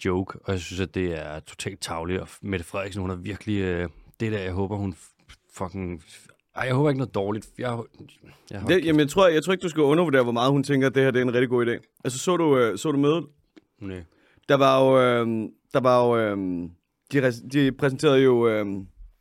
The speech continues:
Speaker 2: regeringsgrundlaget
Speaker 1: Mm.
Speaker 2: forud for, øh, selve regeringen.
Speaker 1: Mhm.
Speaker 2: Øhm, og hun var jo glad. Altså, hun var jo giddy som en teenager, der endelig havde fået lukket bad boysene over på hendes side. Altså, med ned i,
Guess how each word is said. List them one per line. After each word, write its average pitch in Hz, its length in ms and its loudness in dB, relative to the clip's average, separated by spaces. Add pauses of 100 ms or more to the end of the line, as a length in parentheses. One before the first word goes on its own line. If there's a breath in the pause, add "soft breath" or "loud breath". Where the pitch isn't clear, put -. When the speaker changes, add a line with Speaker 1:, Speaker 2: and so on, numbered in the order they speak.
(460)
Speaker 2:
regeringsgrundlaget 127 880 0 (100)
Speaker 1:
Mm. 104 60 -10
Speaker 2:
forud 139 400 2
for, 107 300 -2
øh, 90 300 -2
selve 135 340 0
regeringen. 92 500 -6 (180)
Speaker 1:
Mhm. 98 320 -10 (420)
Speaker 2:
Øhm, 98 320 -6 (500 loud breath)
og 135 80 0
hun 143 120 4
var 131 100 4
jo 127 100 0
glad. 135 340 2 (140)
Altså, 139 160 0
hun 135 180 0
var 120 60 2
jo 110 140 0
giddy 160 240 4
som 160 160 0
en 139 100 2
teenager, 160 480 -2
der 123 80 2
endelig 143 260 0
havde 135 140 0
fået 120 180 0
lukket 113 280 0
bad 139 180 2
boysene 135 420 2
over 120 160 0
på 127 100 -4
hendes 139 280 -2
side. 131 300 0 (420 soft breath)
Altså, 123 300 -2 (340)
med 147 260 4
ned 143 280 4
i, 120 300 0